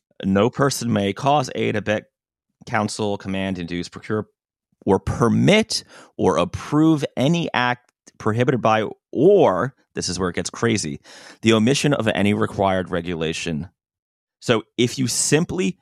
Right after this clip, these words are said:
fail or don't know that there's some regulation and you just don't do anything to, like, enforce that regulation yourself, you are guilty under this act.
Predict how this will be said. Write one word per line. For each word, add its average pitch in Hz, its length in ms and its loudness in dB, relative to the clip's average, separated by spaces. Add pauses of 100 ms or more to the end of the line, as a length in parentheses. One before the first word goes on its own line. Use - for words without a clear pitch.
(500)
fail 139 600 0 (840)
or 101 100 0
don't 110 300 0
know 92 460 -2
that 85 120 -12
there's 92 180 -8
some 101 200 -2
regulation 95 720 -4 (640)
and 92 220 2
you 92 220 -2
just - 320 -2
don't 113 280 2
do 104 240 2
anything 82 600 -6 (120)
to, 95 140 -10
like, 87 200 -8
enforce 113 420 -4
that 76 180 -6
regulation - 640 -16 (420)
yourself, 92 640 -6 (500)
you 101 440 2
are 95 160 0 (300)
guilty 92 480 -4
under 67 220 -16
this 64 180 -18
act. - 320 -20